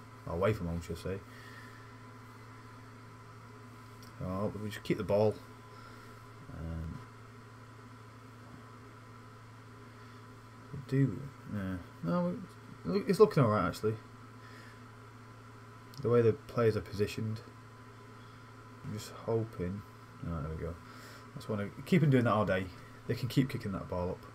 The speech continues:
What a ball. Beautiful. Get in. Absolute wonderful ball there. From, I don't know who that was from. Absolute beautiful ball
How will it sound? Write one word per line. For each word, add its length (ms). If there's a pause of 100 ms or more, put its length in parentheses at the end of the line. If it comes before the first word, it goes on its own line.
(120)
What 100
a 40
ball. 520 (340)
Beautiful. 440 (640)
Get 180
in. 420 (760)
Absolute 400
wonderful 680
ball 240
there. 260 (1500)
From, 480
I 40
don't 140
know 40
who 80
that 160
was 100
from. 440 (3000)
Absolute 420
beautiful 460
ball 260